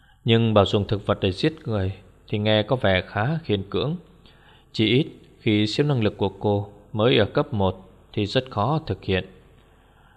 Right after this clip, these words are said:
Cô chợt chú ý đến tách trà hoa kim ngân bạc hà trước mặt Kỳ Hải Siêu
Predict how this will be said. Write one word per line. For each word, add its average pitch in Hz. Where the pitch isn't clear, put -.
Cô 139
chợt 104
chú 107
ý 113
đến 110
tách 156
trà 98
hoa 120
kim 107
ngân 101
bạc 92
hà 95
trước 147
mặt 117
Kỳ 98
Hải 95
Siêu 101